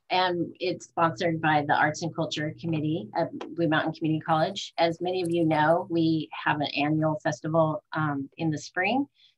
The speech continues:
but we were unable to have it this year because of covid nineteen. So, um, we are just kind of starting to get in gear for being able to have online,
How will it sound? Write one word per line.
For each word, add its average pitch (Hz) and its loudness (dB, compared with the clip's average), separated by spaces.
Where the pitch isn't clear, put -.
but 160 6
we 175 4
were 160 6
unable 156 2
to 151 0
have 151 0
it 151 -2
this 156 -8
year 156 -2
because 143 -6
of 135 -8
covid 139 -6
nineteen. 143 -4
So, 147 0
um, 139 -4
we 160 0
are 147 -2
just - 2
kind 165 0
of 147 -4
starting 147 0
to 170 -6
get 147 -2
in 143 0
gear 135 -4
for 139 -4
being 143 -2
able 135 -2
to 143 -8
have 131 -2
online, 131 -4